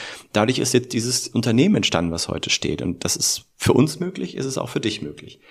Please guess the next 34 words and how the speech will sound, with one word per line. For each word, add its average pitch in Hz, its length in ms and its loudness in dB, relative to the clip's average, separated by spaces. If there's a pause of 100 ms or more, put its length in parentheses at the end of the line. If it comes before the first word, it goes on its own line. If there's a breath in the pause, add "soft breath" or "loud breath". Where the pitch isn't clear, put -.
(720 soft breath)
Also 92 220 0
schau 139 200 2
da 143 100 4
mal 120 140 4
hinter 180 480 4
und 127 140 2
wenn 147 120 0
du 147 60 -2
denkst, 151 540 2 (1300 loud breath)
ihr - 100 0
habt 117 120 2
mich 127 160 6
voll 190 200 6
erwischt, 110 440 4
Judith, 82 260 -8 (160)
ja, 117 220 0 (160)
Judith, 95 200 0
Ben, 123 480 2 (120)
ähm, 104 480 0
aber 110 180 4
alleine 113 280 6
da 127 100 2
durchgehen, 117 720 6
ah, - 280 -2
ist - 140 2
schwierig 123 420 6
und 104 60 0
mein 104 140 2
Umfeld 120 320 4
unterstützt 110 420 0
mich 110 120 -4
da 104 100 4
auch - 100 4
nicht, 131 260 4